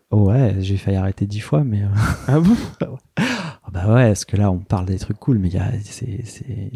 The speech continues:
Speaker 1: t'as une succession de galères, euh, inimaginables, en fait, euh. Qui font partie du truc, quoi. T'es, t'es, c'est pas un chemin de croix, mais presque, en fait, quoi. C'est-à-dire, euh, il y a des, il y a des jours où je me suis demandé pourquoi je m'infligeais ça, en fait, hein.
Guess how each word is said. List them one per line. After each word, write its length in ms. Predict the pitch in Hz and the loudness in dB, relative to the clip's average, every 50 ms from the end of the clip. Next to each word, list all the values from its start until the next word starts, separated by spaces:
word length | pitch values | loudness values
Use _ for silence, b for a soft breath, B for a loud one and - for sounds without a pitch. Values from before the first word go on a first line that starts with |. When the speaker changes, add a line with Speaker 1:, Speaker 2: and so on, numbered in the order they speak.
| 117 104 107 - | -10 -12 -6 0
Speaker 1:
t'as 100 | - 101 | 2 2
une 140 | 101 101 104 | 2 2 0
succession 540 | - - 107 - - 113 98 - - 117 | -2 -4 -4 -2 -2 -4 -4 -2 -2 -2
de 140 | 113 104 101 | 2 2 2
galères, 420 | 92 104 98 101 104 113 117 107 98 95 | 4 4 4 4 4 4 4 2 2 0
euh, 80 | 92 95 | 0 -2
inimaginables, 680 | 104 101 98 101 101 113 120 143 160 185 151 120 107 | -2 -2 -2 0 0 0 2 2 4 4 4 4 2
en 40 | 101 | 2
fait, 260 | - - 104 - - | 0 -2 -2 0 0
euh. 160 | 95 95 98 98 95 98 - B B B B B B B B B B B B B B B B B B B B B B B B B B B B B B B B B B B _ _ _ _ _ _ _ _ | 2 2 2 0 -2 -4 -8 B B B B B B B B B B B B B B B B B B B B B B B B B B B B B B B B B B B _ _ _ _ _ _ _ _
Qui 160 | - - - | -20 -16 -6
font 160 | - 131 127 | -2 -2 0
partie 300 | - 135 120 107 - 131 | 2 0 0 0 -4 -2
du 140 | 127 139 143 | -2 -2 0
truc, 200 | - - 175 - | 2 2 2 2
quoi. 240 | _ - 127 117 113 | _ 4 4 4 4
T'es, 240 | - - 117 113 | 2 2 0 0
t'es, 420 | 107 - - 123 120 117 117 117 113 | 0 -2 -2 0 2 2 2 2 0
c'est 260 | 107 104 - - 117 | -2 -6 -6 -6 -4
pas 120 | - - 120 | 0 2 2
un 80 | 123 | 2
chemin 280 | 117 - - 123 123 123 | 2 2 2 2 2 2
de 60 | 123 | 0
croix, 180 | - - 143 143 | 0 2 2 4
mais 120 | 135 127 | 4 4
presque, 300 | 123 - 151 139 - - | 4 2 2 -2 0 -4
en 60 | 117 | -6
fait, 200 | 110 - 110 - | -2 -2 -4 -4
quoi. 140 | - - 104 | -2 -4 -4
C'est-à-dire, 300 | 98 - 107 107 110 107 107 | -2 -2 -2 0 0 0 0
euh, 400 | 104 104 101 101 101 101 101 104 104 104 107 107 - 110 107 113 113 113 107 117 113 - 151 - _ _ _ _ _ _ _ _ _ _ _ _ _ _ B B B B B B B B B B | 0 0 0 0 0 0 -2 -2 -4 -4 -6 -6 -6 -8 -8 -8 -8 -8 -10 -12 -12 -14 -18 -20 _ _ _ _ _ _ _ _ _ _ _ _ _ _ B B B B B B B B B B
il 60 | - 107 | -2 -2
y 40 | |
a 60 | 107 104 | -2 0
des, 100 | 110 107 | 0 0
il 60 | 107 | 2
y 80 | 113 | 2
a 60 | 117 110 | 2 2
des 140 | 113 117 | 2 2
jours 280 | 113 107 120 143 143 131 | 2 2 2 4 4 6
où 80 | 120 110 | 4 2
je 80 | 98 107 | 0 -2
me 80 | 107 | -6
suis 160 | 101 - - | -6 -6 -6
demandé 300 | 107 107 101 104 110 123 | -4 -4 -4 -2 -2 -4
pourquoi 280 | - - 101 - - 123 | -4 -6 -8 -2 -2 -2
je 80 | 117 113 | 0 0
m'infligeais 380 | 101 95 - - 92 92 98 | -4 -6 -6 -6 -6 -6 -6
ça, 120 | 101 - 135 | -4 -4 -6
en 80 | 120 | -4
fait, 200 | 101 101 98 - 104 | -4 -4 -6 -6 -10
hein. 100 | 101 | -12